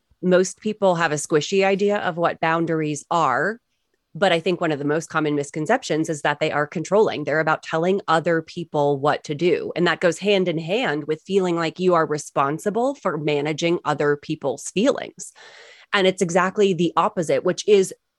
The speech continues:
if you think about it, so incredibly empowering. Boundaries don't tell other people what to do. They tell other people what you are willing to do to take responsibility for your own needs and your own feelings and keep yourself safe and healthy.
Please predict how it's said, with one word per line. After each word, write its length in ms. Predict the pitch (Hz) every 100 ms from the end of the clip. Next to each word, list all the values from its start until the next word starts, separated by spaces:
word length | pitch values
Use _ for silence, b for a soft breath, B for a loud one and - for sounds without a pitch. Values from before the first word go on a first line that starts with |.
| _
if 220 | 185 185
you 80 | 165
think 180 | 214 269
about 180 | 165 147
it, 140 | -
so 360 | - 190 196 -
incredibly 600 | 175 165 175 170 165 156
empowering. 520 | 147 170 208 180 147
Boundaries 520 | 151 180 240 190 147
don't 320 | 160 160 175
tell 300 | - 170 165 -
other 300 | 170 160 147
people 340 | 185 180 147
what 200 | 151 -
to 100 | 160
do. 280 | 113 - - _ b b b
They 180 | 185 247
tell 320 | - 254 247 -
other 320 | 202 190 180
people 580 | - 208 196 143 123 147
what 260 | 180 - _
you 540 | 156 165 190 247 294 -
are 280 | 196 202
willing 500 | 180 170 214 247 254
to 120 | 254 214
do 340 | 160 - - _ _ _ _ _
to 100 | -
take 220 | - 170
responsibility 920 | 160 - 160 147 156 160 170 233 285
for 160 | 311 185
your 220 | 156 139
own 240 | 147 143 156
needs 460 | 202 277 302 294 175
and 140 | 170
your 140 | 151
own 160 | 143 143
feelings 520 | - 208 233 262 262 -
and 140 | 202
keep 240 | - 185 180
yourself 360 | 180 - 175
safe 380 | - 151 147 147 -
and 120 | 151
healthy. 480 | 147 135 - -